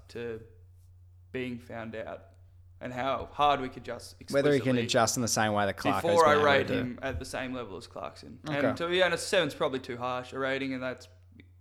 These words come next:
Speaker 1: factoring in the nightmare years and stuff like that.
Speaker 2: Yeah.
Speaker 1: But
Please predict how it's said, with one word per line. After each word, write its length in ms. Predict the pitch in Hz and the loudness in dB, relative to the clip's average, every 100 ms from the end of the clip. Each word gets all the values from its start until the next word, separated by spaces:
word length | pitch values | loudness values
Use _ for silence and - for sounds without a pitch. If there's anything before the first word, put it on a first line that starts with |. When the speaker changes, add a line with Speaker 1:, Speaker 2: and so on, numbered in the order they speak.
| - | -6
Speaker 1:
factoring 440 | 131 131 123 120 | -6 -6 -10 -10
in 120 | 120 113 | -10 -10
the 100 | 113 | -8
nightmare 380 | 123 123 123 | -6 -6 -8
years 380 | 123 123 123 120 | -10 -10 -10 -12
and 80 | 120 | -14
stuff 220 | - 123 | -14 -14
like 160 | - - | -14 -12
that. 280 | 127 123 - - - - | -10 -10 -12 -20 -20 -8
Speaker 2:
Yeah. 260 | - 139 110 | 2 4 4
Speaker 1:
But 140 | 90 | -2